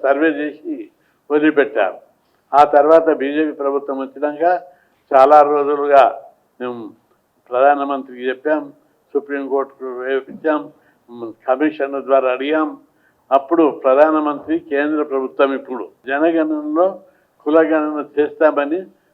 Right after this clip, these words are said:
స్పష్టమైన ప్రకటన చేశారు. దీనికి దేశమంతటా ప్రజలు, యువకులు, ఉద్యోగ సంఘాలు ప్రతి ఒక్కరు కూడా పార్టీలకు అతీతంగా నరేంద్ర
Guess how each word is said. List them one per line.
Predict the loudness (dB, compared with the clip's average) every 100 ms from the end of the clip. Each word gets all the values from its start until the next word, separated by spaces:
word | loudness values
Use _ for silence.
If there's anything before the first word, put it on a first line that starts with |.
| _
స్పష్టమైన | -4 -4 -2 -2 0 0 -4 -4
ప్రకటన | -6 -4 -8 -8 -8
చేశారు. | -12 _ -4 2
దీనికి | 2 0 0 2 2 -2 -12 _ _ 0
దేశమంతటా | 2 2 0 0 -2 4 4 6 2 0 -8 -14 _
ప్రజలు, | 0 4 4 4 2 0 -4 0
యువకులు, | 0 0 -4 -8 -8 -10 -10
ఉద్యోగ | -4 -2 -2 -2
సంఘాలు | 0 4 4 4 -2 -6 _ _ _
ప్రతి | -2 2 0
ఒక్కరు | 4 6 8
కూడా | 8 8 6 -2 -18 _ _ 8
పార్టీలకు | 8 8 4 4 2 0
అతీతంగా | -2 -2 0 -2 0 0 0 -4 -12 _ _ -6
నరేంద్ర | 0 0 0